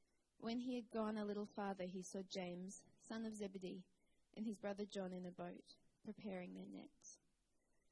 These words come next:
Without delay, he called them, and they left their father Zebedee in the boat with the hired men and followed him.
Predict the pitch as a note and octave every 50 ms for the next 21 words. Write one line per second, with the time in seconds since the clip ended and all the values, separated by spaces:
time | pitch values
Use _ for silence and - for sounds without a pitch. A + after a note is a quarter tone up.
0 | _ _ _ - - G3+ G#3+ G#3+ G3+ - - A#3 A3+ G#3+ G#3 F#3+ G3+ G3+ G#3 -
1 | - A#3 A3+ A#3 G#3+ G3+ F#3 F3+ F3+ F3+ F3+ F3 F3 F#3 G3+ G3+ G3+ - - A3
2 | G#3+ - G3 G3 F#3+ F#3+ G3 F#3+ G3 F#3+ F#3+ F#3 F#3+ F#3 F3+ F3+ F3 F3+ F3+ F3
3 | F3+ - F3 E3+ F3+ - - - - - - - _ _ _ _ _ _ - G3+
4 | F#3+ - - F#3+ F#3+ G#3 G3+ G3+ G#3 G#3+ G#3 G3+ F#3+ F#3 F3 E3+ F3+ F#3 F#3 -
5 | - _ _ _ _ _ - F3+ F3+ F3 - - G2+ - - - - - G#3 -
6 | - -